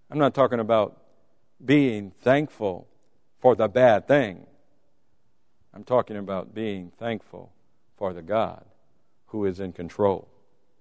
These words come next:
of the bad thing. Sunday night, pastors asked me to preach from. I'm gonna preach a message entitled, "Live in the Moment." You know what? We as Christians in America today, we're,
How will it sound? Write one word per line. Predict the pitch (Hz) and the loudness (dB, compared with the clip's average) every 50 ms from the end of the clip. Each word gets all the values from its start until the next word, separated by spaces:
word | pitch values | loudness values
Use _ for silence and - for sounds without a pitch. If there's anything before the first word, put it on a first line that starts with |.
| _ _ _ _ _ _ _ | _ _ _ _ _ _ _
of | - 95 90 | -16 -14 -12
the | 90 87 | -12 -12
bad | 80 87 80 80 - _ | -10 -10 -12 -12 -14 _
thing. | - - - _ _ _ _ _ _ _ _ _ _ _ _ _ _ _ _ _ _ _ _ _ _ _ _ _ _ _ _ _ _ _ _ _ _ _ _ _ _ _ _ _ _ _ _ _ _ _ _ _ _ _ _ _ _ _ _ _ _ _ _ _ _ _ _ | -20 -20 -20 _ _ _ _ _ _ _ _ _ _ _ _ _ _ _ _ _ _ _ _ _ _ _ _ _ _ _ _ _ _ _ _ _ _ _ _ _ _ _ _ _ _ _ _ _ _ _ _ _ _ _ _ _ _ _ _ _ _ _ _ _ _ _ _
Sunday | _ - 135 135 135 131 | _ -4 -2 0 2 2
night, | 127 135 143 139 113 107 - - | 2 4 4 4 2 0 -2 -4
pastors | 113 113 110 110 - - 113 101 | -2 -2 -2 -2 -2 -4 -2 2
asked | 117 120 120 117 - | 4 2 2 2 -2
me | 120 110 | -12 -12
to | 98 | -12
preach | 95 - - 131 127 - | -12 -4 0 0 0 0
from. | - 104 110 | -4 -8 -8
I'm | 117 | -6
gonna | 123 120 110 | -6 -6 -8
preach | - - 139 131 - | -4 -4 -4 -4 -4
a | 120 | -6
message | 113 113 117 117 - - 104 | -4 -2 -2 -2 -4 -8 -18
entitled, | 107 98 92 - 117 107 101 92 | -16 -16 -8 -4 -4 -4 -4 -6
"Live | 90 95 120 139 143 | -6 -4 -4 -4 -2
in | 143 | -2
the | 131 120 | -4 -4
Moment." | 117 110 104 101 90 92 - _ _ _ _ _ _ _ _ _ _ _ _ _ _ _ _ _ _ _ _ _ _ _ _ _ _ _ _ _ _ _ _ _ _ _ _ _ _ _ _ _ _ _ _ _ - - | -4 -4 -4 -6 -8 -14 -20 _ _ _ _ _ _ _ _ _ _ _ _ _ _ _ _ _ _ _ _ _ _ _ _ _ _ _ _ _ _ _ _ _ _ _ _ _ _ _ _ _ _ _ _ _ -18 -8
You | 156 131 | -2 2
know | 139 135 | 4 6
what? | 139 143 147 147 143 | 6 6 6 4 4
We | 127 135 151 | 0 2 4
as | 151 131 - | 2 2 0
Christians | - - 139 131 - - - 135 131 127 117 | -4 -4 -4 -4 -4 -6 -12 -10 -10 -10 -10
in | 120 120 | -12 -14
America | 117 110 117 117 113 110 - 117 | -12 -8 -4 -4 -4 -4 -6 -10
today, | 107 104 107 110 110 107 | -12 -10 -8 -6 -6 -6
we're, | 95 95 92 | -6 -8 -12